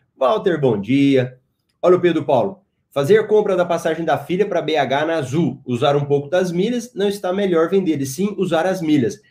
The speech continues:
Tá vendo aí? O Pedro Paulo já conhece. Então você vai analisar, é melhor usar ou vender? Glauciomara, direto de Minas, já chamando o pessoal pra dar o like aí.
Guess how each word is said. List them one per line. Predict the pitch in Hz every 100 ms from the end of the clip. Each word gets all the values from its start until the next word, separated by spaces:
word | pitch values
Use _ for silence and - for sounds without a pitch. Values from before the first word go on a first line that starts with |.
| _
Tá | -
vendo | 147 196 180
aí? | 196 131 - _
O |
Pedro | - 147
Paulo | - 127
já | 143
conhece. | 151 254 190 - - _ _ -
Então | 131
você | 151 175
vai | 185 180 -
analisar, | 220 247 247 240 254 160 135 127 - _ -
é | 143
melhor | 160 147 135 127
usar | 175 180 127 196 202 - _ _
ou | - 233
vender? | 196 151 127 92 - _ _ _ _ _ _
Glauciomara, | 294 302 - 196 170 190 196 185
direto | 175 220 139 143 165 170
de | 151
Minas, | 147 143 180
já | 175 190
chamando | 247 180 160
o | 202
pessoal | 208 196 156
pra | 156
dar | 131
o |
like | 127 120 117 113
aí. | 110 135 135 131